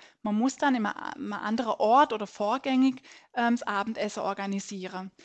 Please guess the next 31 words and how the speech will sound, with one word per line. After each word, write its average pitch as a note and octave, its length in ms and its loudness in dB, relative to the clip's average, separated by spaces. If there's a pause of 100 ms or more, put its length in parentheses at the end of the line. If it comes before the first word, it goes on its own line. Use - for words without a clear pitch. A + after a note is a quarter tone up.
(340)
Der F#3+ 60 -10
Vorteil C4 460 0
bei G3+ 180 0
der G3 100 -4
Hotelübernachtung D#4 960 0
ist, C#4 280 -2
dass G#3 160 -4
man F#3+ 120 -8
dort F#3+ 260 -6
ein G3 360 -4
Restaurant C#4 580 0
in C#4 60 4
der C#4 100 0
Regel C4+ 220 -4
dabei C4 320 -4
hat, C4 160 -4
wo G#3 100 -4
man G3 200 -2 (320)
oft A#3+ 340 4
sehr G3 280 -2
gut A#3+ 420 -6 (260)
isst - 440 -4 (720)
und A3 160 -4
sich - 200 -8
da A3 160 2
nicht A#3 220 0
anders A3+ 500 0
nochmal G#3+ 440 -2
irgendwo G#3+ 220 -2
hinfahren G3+ 580 2
muss F#3+ 280 -8